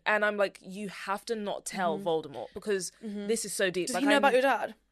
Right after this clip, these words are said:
Speaker 1: He doesn't know about my dad,
Speaker 2: Okay.
Speaker 1: 'cause at that point, I don't know about him either.
Speaker 2: Okay, okay,
Speaker 1: So this
Speaker 2: okay.
Speaker 1: is, like,
Speaker 2: This
Speaker 1: in
Speaker 2: is
Speaker 1: the,
Speaker 2: pre.
Speaker 1: in the pre,
Speaker 2: Yeah.
Speaker 1: pre stages.
Speaker 2: Yeah.
Speaker 1: He's like, "I promise I won't tell." Like, he's head over heels in love with me.
Speaker 2: Okay, okay.
Speaker 1: Taylor's a car
Speaker 2: That's
Speaker 1: Perez.
Speaker 2: really nice.
Speaker 1: Yeah. And I'm like,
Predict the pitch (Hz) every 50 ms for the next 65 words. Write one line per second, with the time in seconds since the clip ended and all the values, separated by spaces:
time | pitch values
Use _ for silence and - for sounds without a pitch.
0 | _ _ _ _ _ _ - - - - _ _ _ - _ _ - 262 247 262
1 | 247 247 226 208 202 190 175 175 175 160 147 - 202 214 226 220 - 226 208 190
2 | 185 196 180 - 170 170 165 156 156 147 139 131 131 160 165 165 147 131 - -
3 | 202 208 202 190 208 202 180 175 180 233 226 233 269 285 277 240 254 208 220 196
4 | 202 202 202 196 190 - 185 170 160 180 208 240 226 214 202 190 180 180 - -
5 | - 220 208 196 - 220 180 - - - - 220 202 - - 147 143 - 113 104
6 | 120 - - 226 220 180 117 - - 262 269 247 247 226 - - 196 202 196 -
7 | - 226 214 214 202 208 202 185 160 202 175 175 175 - 185 196 262 262 254 -
8 | - 220 214 208 196 175 170 170 175 180 180 165 156 156 156 170 185 175 143 147
9 | - 208 208 226 196 - 185 175 175 180 - - 180 196 170 160 139 160 - 147
10 | - 226 254 247 208 165 214 190 175 185 220 233 233 226 202 190 185 185 185 180
11 | 160 147 185 - 240 240 240 233 175 101 104 - - - _ _ - 233 240 240
12 | 247 247 247 240 226 214 214 202 - -